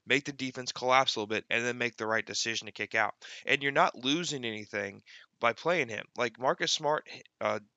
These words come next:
Derek White, Jaylen Brown, Jason Tatum, like, all those guys are relatively switchable defenders as, as well as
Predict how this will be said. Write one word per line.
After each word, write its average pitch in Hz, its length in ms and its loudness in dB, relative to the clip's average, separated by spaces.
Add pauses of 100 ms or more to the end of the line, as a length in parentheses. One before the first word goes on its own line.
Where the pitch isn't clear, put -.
(400)
Derek 156 320 4
White, 143 300 4 (140)
Jaylen 143 320 0
Brown, 139 260 2
Jason 139 220 -4
Tatum, 143 260 -2 (180)
like, 139 200 -2
all 208 200 4
those 269 200 0
guys 165 260 4
are 131 100 0
relatively 170 540 2
switchable 156 460 -2
defenders 139 480 -2
as, 113 260 -2 (140)
as 117 160 -4
well 123 240 4
as 151 80 -2